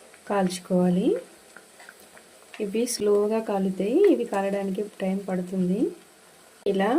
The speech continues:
గోల్డెన్ కలర్ వచ్చేంత వరకు కాల్చుకొని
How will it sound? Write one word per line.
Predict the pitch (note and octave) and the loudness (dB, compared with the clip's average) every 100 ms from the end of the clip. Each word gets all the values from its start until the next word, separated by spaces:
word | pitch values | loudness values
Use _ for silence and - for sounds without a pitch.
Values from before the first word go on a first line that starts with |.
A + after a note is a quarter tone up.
| F4+ | 4
గోల్డెన్ | A3 G3+ G3+ G#3 | 4 4 2 0
కలర్ | G3 G3 G3 | 2 2 0
వచ్చేంత | F#3+ G3+ F#3+ F#3 | -2 -2 0 2
వరకు | F3+ F3+ F#3 A3+ G#4 A4+ - - - - - | 2 0 -2 0 0 0 -12 -18 -20 -20 -8
కాల్చుకొని | G3+ F#3+ - - F#3 G3 | -4 -4 -4 0 2 2